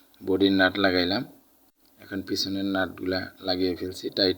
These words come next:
ঠিক মতো হয়েছে কিনা দেখে নিই। লাগানো হয়ে গেছে। এখানে মসফেট আইসির সাথে যে হিটসিনের লাইন সেগুলো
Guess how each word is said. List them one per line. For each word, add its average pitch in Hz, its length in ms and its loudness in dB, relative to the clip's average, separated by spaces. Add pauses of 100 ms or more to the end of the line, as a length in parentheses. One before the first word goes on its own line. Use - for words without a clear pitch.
ঠিক 87 180 -6
মতো 90 220 -6
হয়েছে 87 340 -6
কিনা 101 180 -6 (120)
দেখে - 260 -12
নিই। - 120 -10 (1160)
লাগানো 90 420 -2
হয়ে 85 200 0
গেছে। 92 200 -6 (2750)
এখানে 101 340 -6
মসফেট 95 400 -2
আইসির 98 340 2
সাথে 95 200 -2 (140)
যে 95 140 0
হিটসিনের 90 480 -4
লাইন 101 220 0
সেগুলো 92 280 -2